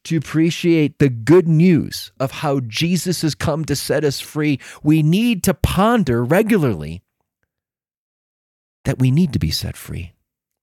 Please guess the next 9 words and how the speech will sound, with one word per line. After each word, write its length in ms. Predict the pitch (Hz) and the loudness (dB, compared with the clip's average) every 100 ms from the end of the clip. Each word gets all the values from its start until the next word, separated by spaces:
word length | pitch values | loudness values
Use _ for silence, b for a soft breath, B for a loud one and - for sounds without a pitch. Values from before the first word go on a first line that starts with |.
| _ - | _ -6
Why 360 | 120 131 170 | -2 0 0
do 100 | 143 | 2
we 160 | 110 92 | 0 -2
need 240 | 82 76 | -4 -8
to 80 | 78 | -10
be 100 | 82 | -10
set 260 | - 92 - | -10 -10 -12
free? 360 | - 73 82 _ _ _ _ _ _ _ _ _ | -12 -12 -12 _ _ _ _ _ _ _ _ _
What 340 | - 104 147 | -6 -2 -2